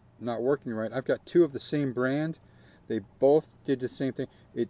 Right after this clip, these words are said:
would not respond. When I was ready to play my music, it wouldn't play. But, and I went out and bought two others, and now I've got four different brands. Four different brands of U S B drives, and they all work fine.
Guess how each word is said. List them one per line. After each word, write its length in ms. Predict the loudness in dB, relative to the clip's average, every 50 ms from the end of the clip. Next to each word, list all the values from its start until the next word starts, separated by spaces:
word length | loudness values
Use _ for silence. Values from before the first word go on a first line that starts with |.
| -4 -16
would 320 | -16 -10 -2 0 0 0 2
not 180 | 0 -2 -2
respond. 680 | -2 -6 -8 -8 -4 -2 0 0 0 0 -2 -2 -4 -6
When 220 | -8 -8 -6 -6
I 100 | -4 -4
was 100 | -4 0
ready 200 | 2 2 2 2
to 80 | 0 -2
play 180 | -4 -4 -4 -2
my 140 | -2 -4
music, 360 | -2 -2 -2 -2 -2 -4 -8 -10 _ -20 _ -16 _
it 120 | -8 -4
wouldn't 280 | -4 -4 -4 -4 -6 -4
play. 260 | -2 -2 -2 -2 -4 -10 -16 -18 -18 -16 -18 -18 -18 -18 -20 -8 -2
But, 280 | 0 0 0 0 -2 -6 -14 -20 -20 -16 -12 -12 -12 -12 -12 -20 -20 -20 -20 _ -20 -20 -20 -20 -20 -16 -12
and 100 | -8 -6
I 60 | -2
went 160 | -2 -2 -2
out 100 | -2 -4
and 80 | -2 -2
bought 200 | -2 -2 -2 -4
two 200 | -2 0 2 2
others, 360 | 2 0 -2 -4 -6 -14 -20 -20 -20 _ -20 _ _ _ -18 -18 -18 -18 -20 _ _ -20 -12
and 120 | -6 -2 0
now 140 | 2 2 2
I've 160 | 2 2 2
got 180 | 0 -2 -2 -4
four 440 | -16 -20 -16 -8 -4 2 4 2 4
different 360 | 4 0 0 0 -4 -6 -4
brands. 560 | -2 -2 0 0 -2 -4 -6 -10 -14 -16 -18 -20 -20 -20 -20 -20 -20 -20 -20 -20 -8
Four 220 | -2 2 4 4 4
different 280 | 4 0 -2 -4 -4
brands 600 | -4 -2 0 2 2 2 0 -2 -4 -6 -10 -12 -14 -18 -18 -18 -16 -18 -18 -18 -16 -14 -4 0
of 380 | 2 4 4 4 2 0 -2 -10 -18 -20 -20 _ -20 -14 _
U 140 | 2 2 2
S 100 | 2 2
B 140 | -2 -2
drives, 420 | 0 0 0 0 0 -2 -6 -8 -14 -10
and 180 | -8 -6 -4 -4
they 60 | -2
all 360 | -2 0 2 2 2 2 0
work 280 | 0 0 -2 -2 -2 -4
fine. 360 | -10 -12 -12 -12 -12 -16 -18